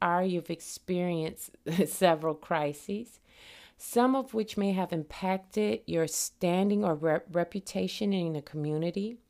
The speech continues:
your public life, business, and even your career accomplishments. To, to some capacity, there could be a wound, um, for you as a father. Okay?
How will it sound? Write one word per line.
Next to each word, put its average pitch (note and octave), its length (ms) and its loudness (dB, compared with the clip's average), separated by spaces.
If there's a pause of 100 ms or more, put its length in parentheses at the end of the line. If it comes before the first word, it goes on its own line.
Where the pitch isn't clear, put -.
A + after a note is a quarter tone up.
(240)
your C#3+ 100 -4
public E3+ 500 -2
life, F3+ 460 -4 (400)
business, F3+ 640 -2
and E3 260 -6
even F#3 480 0
your D#3+ 280 2
career D#3+ 760 0
accomplishments. - 1200 -8 (640)
To, F3 140 -2 (200)
to F3+ 120 -2
some F#3 260 2
capacity, G#3 1120 -2
there E3+ 160 2
could F#3+ 340 -4
be F#3 140 0
a E3+ 80 2
wound, F3 840 2 (520)
um, D#3+ 340 0
for - 220 -4
you F3+ 380 -2
as D#3 260 -4
a C#3 60 -4
father. - 920 -2 (1400)
Okay? F3+ 680 -4